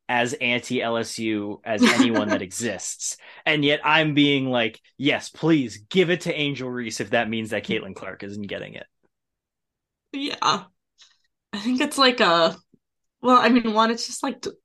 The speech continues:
Speaker 2: Angel Reese, like, I don't care who you're playing, to average, like, twenty-five and fifteen is insane. And then I think the second part of that is just, like,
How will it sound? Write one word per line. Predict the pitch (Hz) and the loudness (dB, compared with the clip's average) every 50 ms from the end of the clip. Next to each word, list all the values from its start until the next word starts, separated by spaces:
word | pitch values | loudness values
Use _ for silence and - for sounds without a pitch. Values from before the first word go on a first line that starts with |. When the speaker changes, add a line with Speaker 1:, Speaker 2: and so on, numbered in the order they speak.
| _ - | _ 0
Speaker 2:
Angel | 240 254 277 254 | 2 4 4 6
Reese, | 247 240 240 240 - | 6 4 4 4 4
like, | - 226 226 214 | 4 4 4 4
I | 220 | 4
don't | 233 220 214 | 2 2 2
care | - 202 214 | 0 0 0
who | 208 202 | 0 0
you're | 180 - 175 175 - | 0 -2 -4 -4 -2
playing, | 196 180 170 190 220 - | -2 0 0 0 0 2
to | - | 2
average, | - 202 202 208 202 - | 2 2 2 0 -2 -2
like, | 208 196 - - - - - | -4 -6 -6 -10 -16 -18 -10
twenty-five | - 202 196 196 190 196 185 170 160 | -8 -6 -6 -4 0 2 2 2 0
and | 175 185 | -2 -8
fifteen | - 160 - - - 165 - - | -10 -10 -10 -10 -10 -8 -8 -8
is | - - - | -10 -10 -12
insane. | 151 - - - - - - 185 214 - - - - - - - - | -12 -14 -12 -14 -14 -10 -8 -8 -8 -8 -10 -14 -14 -14 -16 -12 -2
And | - 220 214 202 196 | 0 2 2 2 2
then | 185 185 175 160 156 156 156 143 - - - _ _ _ _ _ _ _ _ _ _ _ _ _ _ _ _ _ _ _ _ _ _ _ _ - | 0 0 2 2 0 0 -2 -6 -8 -10 -12 _ _ _ _ _ _ _ _ _ _ _ _ _ _ _ _ _ _ _ _ _ _ _ _ -6
I | 214 202 | -4 -2
think | 208 190 185 | -2 -2 -2
the | - 185 | -4 -4
second | - - 170 165 - - - - | -2 -4 -4 -4 -4 -8 -8 -6
part | - - - - | -4 -4 -2 -4
of | - - | -4 -4
that | - 104 113 | -4 -2 -2
is | 135 - - | -2 -2 -2
just, | - 202 - - 180 | -6 -8 -6 -6 -4
like, | - 147 147 - - - | -2 0 -2 -2 -4 -8